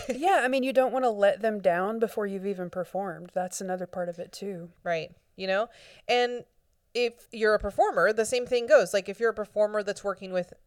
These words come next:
Speaker 1: an entertainment company, maybe you're not interfacing directly with a client. Well, the company that you're working for has promised that level of excellence to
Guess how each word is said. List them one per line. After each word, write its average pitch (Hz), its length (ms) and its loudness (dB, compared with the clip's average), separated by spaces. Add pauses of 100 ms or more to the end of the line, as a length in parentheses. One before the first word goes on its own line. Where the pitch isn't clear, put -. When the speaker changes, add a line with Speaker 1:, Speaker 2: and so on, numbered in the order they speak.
Speaker 1:
an 185 100 -4
entertainment 214 500 -4
company, 160 360 -8
maybe 160 220 -8
you're 185 140 -6
not 220 280 0
interfacing 165 600 -8
directly 160 300 -2
with 160 140 -4
a - 40 -10
client. 156 420 -4 (520)
Well, 208 260 4
the 190 360 0
company 226 540 -4
that 202 140 -2
you're 190 180 -4
working 220 440 -4
for 175 520 2 (320)
has 180 320 2
promised 165 640 -2
that 165 320 2
level 160 320 2
of 160 100 2
excellence 180 580 -2
to 302 280 -10